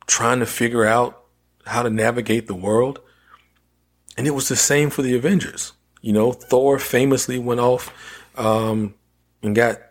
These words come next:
fat and, uh, you know, uh,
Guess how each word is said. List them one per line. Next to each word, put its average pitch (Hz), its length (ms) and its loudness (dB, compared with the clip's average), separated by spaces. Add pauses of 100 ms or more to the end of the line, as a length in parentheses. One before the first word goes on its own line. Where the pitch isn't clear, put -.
(160)
fat 123 500 0
and, 95 340 -4 (560)
uh, 95 640 0 (300)
you 110 80 -8
know, 110 380 0 (2250)
uh, 123 140 -2